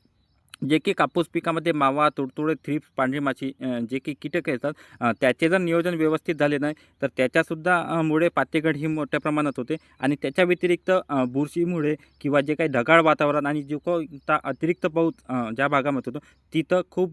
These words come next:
जास्त प्रमाणात ही पातेघट होते, म्हणजे बुरशीमुळे आणि ढगाळ पावसामुळे ही खूप जास्त प्रमाणात ही पातेघट होते. तर शेतकरी मित्रांनो, आता बऱ्याचशा शेतकऱ्यांच्या शेतामध्ये पातेघट तर झालेली आहे,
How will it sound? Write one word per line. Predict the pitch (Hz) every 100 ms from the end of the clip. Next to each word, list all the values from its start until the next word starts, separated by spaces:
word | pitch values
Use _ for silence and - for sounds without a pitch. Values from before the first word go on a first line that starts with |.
| 147
जास्त | 147 -
प्रमाणात | 143 147 139 147 - 139
ही | 180
पातेघट | 120 120 117 131
होते, | 135 131 -
म्हणजे | 127 147
बुरशीमुळे | 156 139 135 165 151 151 156
आणि | 147 147
ढगाळ | 127 120 139
पावसामुळे | - 127 127 151 143 131
ही | 131 202 - -
खूप | 220 185
जास्त | 175 170 165
प्रमाणात | 156 143 143 160
ही | 170
पातेघट | 147 - 127 147 - _ _
होते. | 165 139 104 _ _ -
तर |
शेतकरी | 143 165 - 220
मित्रांनो, | 196 180 180
आता | 185 147 175 175 - -
बऱ्याचशा | 131 135 160 - 170
शेतकऱ्यांच्या | 165 175 170 160
शेतामध्ये | 160 160 170 -
पातेघट | 131 - 156 170 -
तर | 170
झालेली | - 180 185 135
आहे, | -